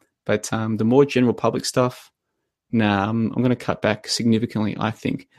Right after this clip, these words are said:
At the moment, that's what I think. I, I don't know. So an audience of several dozen people who are properly engaged,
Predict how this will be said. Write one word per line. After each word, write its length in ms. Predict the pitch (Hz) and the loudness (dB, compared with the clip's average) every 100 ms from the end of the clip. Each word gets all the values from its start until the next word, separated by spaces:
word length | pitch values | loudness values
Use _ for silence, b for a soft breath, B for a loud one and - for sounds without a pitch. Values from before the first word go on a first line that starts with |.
| b | b
At 120 | 220 | 4
the 60 | 147 | 8
moment, 260 | 120 113 | 8 6
that's 160 | 127 139 | 4 4
what 80 | 127 | 2
I 60 | |
think. 300 | 113 90 82 - | 2 -4 -6 -6
I, 140 | 110 - | -4 0
I 80 | |
don't 180 | 120 120 | 0 0
know. 60 | 120 | -2
So 340 | - 117 113 110 b b _ | -2 2 2 0 b b _
an 100 | 120 | 6
audience 380 | 127 180 185 - | 8 8 6 2
of 100 | 120 | -2
several 320 | - 135 143 | 2 2 2
dozen 320 | 135 131 123 | 0 2 2
people 220 | 127 135 | 2 0
who 100 | 143 | 2
are 40 | 110 | 2
properly 300 | 131 120 120 | 2 2 0
engaged, 480 | 113 117 127 - | 2 0 0 -4